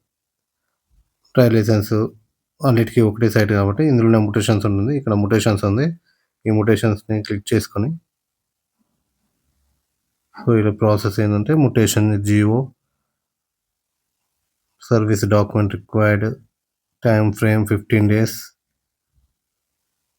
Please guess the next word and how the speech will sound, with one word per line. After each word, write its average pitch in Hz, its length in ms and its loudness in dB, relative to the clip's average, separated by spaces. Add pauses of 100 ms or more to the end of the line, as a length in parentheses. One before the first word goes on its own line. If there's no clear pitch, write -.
(2000)
ఆఫీసర్ 110 360 -2